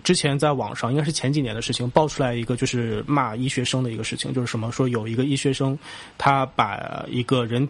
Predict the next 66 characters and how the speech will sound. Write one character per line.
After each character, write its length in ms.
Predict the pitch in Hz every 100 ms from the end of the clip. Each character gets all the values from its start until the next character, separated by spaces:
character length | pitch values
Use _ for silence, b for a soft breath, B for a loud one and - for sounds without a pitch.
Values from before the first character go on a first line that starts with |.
| -
一 120 | 139 127
个 80 |
真 160 | 139 160
人 120 | 151
的 80 | 135
一 20 |
个 80 | 135
头 180 | - 123
颅 140 | 143
骨， 260 | 147 113 98 - B B
那 140 | 127
放 180 | 123 143
在 80 | 135
自 120 | 127
己 100 | 120
边 160 | 110 127
上 160 | 131
去 180 | 117 -
摆 220 | - 104
拍 260 | - - 127
了 60 | 127
一 80 |
些 160 | 120 127
造 240 | - 131
型 240 | 110 110 117
嘛， 140 | 113
就 80 | -
是 240 | 127 123 117
有 140 | 123
点 160 | 123 110 107 - -
亵 260 | - 180 147
渎 200 | 113 117
这 100 | 135
样 160 | 120
的 160 | 117 113
一 80 | 110
个 240 | 113 107
尸 180 | - 147
体 140 | -
的 80 | 110
一 80 | 107
个， 260 | 120 120 -
一 80 | 131
些 100 | 131
动 240 | 165 135
作， 220 | 113 - B B B B -
导 140 | 107
致 100 | 117
大 200 | 160 147
量 120 | 123
的 60 | 113
人 180 | 107 113
去 280 | - 120 110 107 120 -
就 100 | 117
是 120 | 113
反 260 | - 104
对 100 | 120
说 140 | 123 120
这 100 | 147
种 140 | 123
行 180 | 110 117
为 200 | 120 120
实 120 | -
在 140 | 123 123
是 140 | 123
太 340 | - 147 117